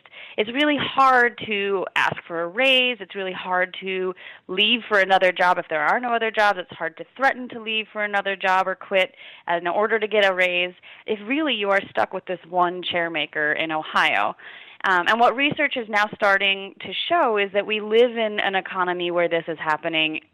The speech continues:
more and more frequently. Industries are concentrating,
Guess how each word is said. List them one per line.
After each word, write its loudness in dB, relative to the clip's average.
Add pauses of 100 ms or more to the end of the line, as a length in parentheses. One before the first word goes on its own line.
(140)
more 4
and -2
more 2
frequently. -4
Industries 0
are 0
concentrating, 2